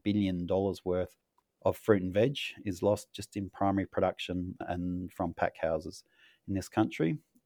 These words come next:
And then if you take that through to what's also lost in retail and, uh, in the household, you're probably doubling that. Um, so it's a fair proportion of our twenty billion dollar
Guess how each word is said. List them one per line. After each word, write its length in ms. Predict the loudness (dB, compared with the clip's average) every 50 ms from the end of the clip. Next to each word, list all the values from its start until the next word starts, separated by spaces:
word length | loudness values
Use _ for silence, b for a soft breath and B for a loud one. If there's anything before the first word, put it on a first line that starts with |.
| _ -6
And 200 | -4 0 0 2
then 120 | 2 2
if 120 | 0 -2 -4
you 60 | -6
take 300 | -2 4 4 4 4 4
that 200 | 0 -2 -2 -2
through 260 | -2 0 2 2 2
to 320 | 0 0 0 0 0 -2 -4
what's 240 | -6 -8 -6 -6 -10
also 240 | -10 -4 -2 -2 -2
lost 260 | 0 -2 -4 -4 -6
in 200 | -6 -4 -2 0
retail 600 | 0 0 0 0 2 2 4 4 4 2 0 -2 -4
and, 380 | -4 -2 -2 0 0 -2 0 0
uh, 40 | 0
in 180 | 0 0 0
the 80 | -2 0
household, 640 | 2 2 2 2 2 4 4 6 6 6 2 0 -4 _ _ _ -18 -16
you're 140 | -14 -12 -6
probably 260 | -2 0 0 0 0
doubling 480 | -2 -2 -2 -2 0 -2 -2 -2 -2 -2
that. 200 | -2 -4 -4 _ _ _ _ _ _ _ _ -14
Um, 300 | -12 -10 -10 -8 -10 -10 -4
so 160 | 0 2 2
it's 140 | 2 0 -2
a 40 | -10
fair 300 | -4 0 0 2 2 0
proportion 720 | -2 -4 -12 -4 -2 0 0 0 -2 -4 -6 -12 -12 -12 _ b b b b b b b
of 180 | 0 0 2 4
our 200 | 4 2 2 2
twenty 300 | 0 -2 -2 0 0 0
billion 340 | -2 -2 -2 0 0 -2 0
dollar 320 | 0 0 2 2 2 0